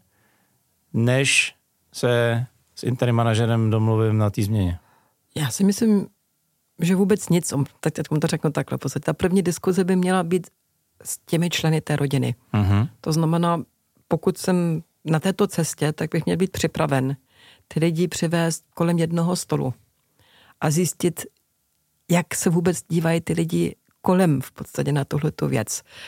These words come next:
Speaker 2: Já nemůžu rozhodnout o tom, že prostě syn převezme za pět let firmu, když ten syn nechce.
Speaker 1: To byste
Speaker 2: Nebo
Speaker 1: se
Speaker 2: dcera.
Speaker 1: divila.
Speaker 2: Hmm. Jo? Ale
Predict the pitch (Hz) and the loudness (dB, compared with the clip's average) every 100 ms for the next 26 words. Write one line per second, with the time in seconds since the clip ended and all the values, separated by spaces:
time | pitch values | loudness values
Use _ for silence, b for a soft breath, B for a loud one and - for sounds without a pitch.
0 | B 151 151 160 165 165 170 165 156 160 | B -2 2 2 2 2 2 2 0 0
1 | 175 - 151 160 160 165 - - 180 170 | -2 -2 -2 -2 0 -2 -2 -4 -2 0
2 | 160 151 B B B B - 196 185 - | 0 -2 B B B B 0 2 2 0
3 | 160 170 175 160 160 175 - 170 - 170 | 0 0 0 0 0 0 0 -2 0 0
4 | 170 165 160 - 160 - 160 160 - - | 0 0 -2 -2 -2 2 2 2 -2 -2
5 | 107 - _ - 120 117 139 131 - 117 | -4 -4 _ -6 0 4 4 4 4 4
6 | 123 107 107 98 - 131 123 269 131 - | 4 4 4 2 2 2 4 2 0 -2
7 | B B 165 170 208 _ _ - B B | B B 0 0 -2 _ _ -14 B B
8 | B 196 | B 0